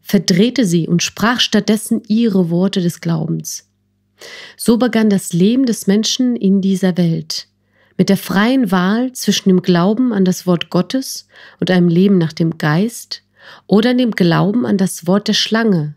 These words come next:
mit einem Leben in der Erkenntnis von Gut und Böse. Der Baum des Lebens und der Baum der Erkenntnis des Guten und des Bösen,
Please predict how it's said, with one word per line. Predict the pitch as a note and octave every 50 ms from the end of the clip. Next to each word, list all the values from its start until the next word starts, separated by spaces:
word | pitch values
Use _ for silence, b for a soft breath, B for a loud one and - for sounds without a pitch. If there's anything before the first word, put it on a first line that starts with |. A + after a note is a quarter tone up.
| _ _ _
mit | F#3 - -
einem | - F#3 F3+ F3
Leben | D#3+ D#3+ E3 F3 G3 A3 B3+ C4 C4+ C4 C4+ -
in | - F#3+ F3+
der | F3+ E3+
Erkenntnis | E3 D#3+ D#3+ - - - G3+ A3+ A#3 - _ _ C4+ C4+ C4+ - - -
von | - - F#3 F3 E3 D#3+
Gut | - F#3 G3 G#3 G#3+ G#3 - -
und | - - A3 G#3 - -
Böse. | - F#3 E3+ D#3 D3 - - D#3+ D3+ - - _ _ _ _ _ _ _ _ _ _ _ _ _ _ _ _ _ _ _ _ _ _ _ _ _ _ _ _ _ _ _ _ -
Der | G#3+ G3+
Baum | - G#3+ G3 G#3+ C4 C#4+
des | C#4 C#4 - - G3
Lebens | G3 G#3 A#3 B3+ C4 B3+ - A3
und | G3+
der | G3 F3+
Baum | - - F#3+ G#3+ A#3+ B3
der | A3 G3+
Erkenntnis | F#3+ F#3 - - - G#3 A3+ - - B3+ C4 B3 -
des | - - G3+ - - -
Guten | - G#3+ A3+ - A#3 G3+
und | F#3+ E3
des | F#3 - -
Bösen, | - - F#3+ G3 F#3+ G3 A#3 A3+ A3+ G#3+